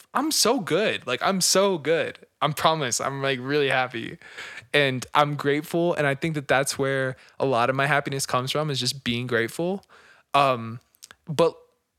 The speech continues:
you know, happiness, fulfillment. Again, language is hard. What are we talking about here? Is happiness fulfillment? Is contentedness happiness?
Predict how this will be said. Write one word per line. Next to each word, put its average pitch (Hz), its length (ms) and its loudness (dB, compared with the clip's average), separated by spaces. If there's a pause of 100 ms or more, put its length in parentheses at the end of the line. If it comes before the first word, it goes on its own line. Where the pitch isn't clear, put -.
(140)
you 160 80 -4
know, 131 280 0 (360)
happiness, 151 540 0
fulfillment. 151 540 -6
Again, 135 280 -2
language 127 320 -4
is - 120 -2
hard. 135 320 -2
What 123 120 -2
are 135 40 -4
we 131 80 -6
talking 127 340 -2
about 120 200 -4
here? 120 300 -8 (200)
Is 139 260 0
happiness 131 420 0
fulfillment? 131 540 -4
Is 127 180 -2
contentedness 123 680 -6
happiness? 143 680 -2